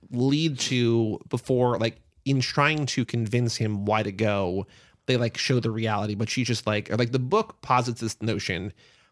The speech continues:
that when humanity is faced with the brink of destru-, is on the brink of destruction, every government is just like,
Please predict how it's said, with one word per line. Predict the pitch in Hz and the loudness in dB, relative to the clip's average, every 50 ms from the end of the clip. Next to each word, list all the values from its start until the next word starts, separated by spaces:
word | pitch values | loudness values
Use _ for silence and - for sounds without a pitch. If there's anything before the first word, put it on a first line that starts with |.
| _ _ - | _ _ -2
that | 127 - - 113 120 | -2 -2 -2 -2 -2
when | 135 135 131 131 131 135 131 - - _ _ _ _ _ _ _ _ | 0 0 2 2 2 0 -2 -4 -6 _ _ _ _ _ _ _ _
humanity | - - - 139 139 131 127 135 139 151 170 185 180 202 180 - - | -12 -6 -2 0 0 2 2 4 4 2 2 0 -2 -2 -4 -2 -2
is | 147 - - | -4 -4 -2
faced | - 160 139 127 117 117 - - - _ _ _ _ _ _ _ _ _ - | -2 -2 0 0 -2 -4 -6 -10 -14 _ _ _ _ _ _ _ _ _ -4
with | 131 117 | -2 0
the | 117 | 2
brink | 117 127 127 120 | 2 2 2 2
of | 113 | 0
destru-, | 110 - - - 131 | -2 -2 -2 -2 -2
is | 120 113 | 0 2
on | - 131 139 | 2 2 2
the | 139 131 | 2 2
brink | 127 135 127 | 0 0 0
of | 123 117 | 0 0
destruction, | 113 - - 113 98 - - 107 98 85 90 95 - _ _ _ _ _ _ _ _ - | 0 0 0 -2 -2 -2 -2 -4 -4 -6 -6 -10 -14 _ _ _ _ _ _ _ _ 0
every | 135 143 143 160 156 | 2 2 4 2 2
government | 135 131 139 131 131 123 123 117 | 2 2 2 2 2 2 0 0
is | 110 | 0
just | 110 104 - - | -2 -2 -2 -2
like, | 104 101 101 - | -4 -4 -4 -8